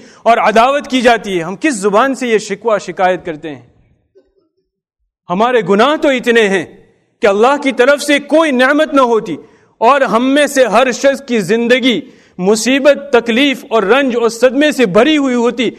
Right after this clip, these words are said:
تب بھی اللہ کو یہ حق تھا۔ ایک بہت بڑے بزرگ ایک جگہ سے گزر رہے تھے، اب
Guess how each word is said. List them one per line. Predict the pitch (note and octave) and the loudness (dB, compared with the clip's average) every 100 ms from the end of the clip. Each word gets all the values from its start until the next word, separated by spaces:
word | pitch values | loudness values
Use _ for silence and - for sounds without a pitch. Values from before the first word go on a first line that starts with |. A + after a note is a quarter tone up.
| - _ | -16 _
تب | A3+ | 0
بھی | A3 | 2
اللہ | C4 A3 A#3 | 2 2 0
کو | A#3 G#3+ | 2 0
یہ | F3 - | 0 -2
حق | F#3+ - | -8 -10
تھا۔ | B2+ _ _ _ _ _ - _ _ _ _ _ _ _ _ | -20 _ _ _ _ _ -20 _ _ _ _ _ _ _ _
ایک | E3 | -6
بہت | D#3+ F3 A3+ | -2 0 0
بڑے | G3+ A3 | 2 0
بزرگ | F#3+ F#3+ A#3 G#3 - - _ _ _ | 2 2 0 0 -8 -20 _ _ _
ایک | - G3 | -4 -2
جگہ | F#3 G#3+ B3 | 0 0 0
سے | A#3+ | 0
گزر | F#3 G3 A3+ | 0 0 0
رہے | G#3 G3 | 0 -2
تھے، | - C3+ _ _ _ _ _ _ _ _ _ _ _ _ _ _ _ _ _ _ | -6 -18 _ _ _ _ _ _ _ _ _ _ _ _ _ _ _ _ _ _
اب | - | -14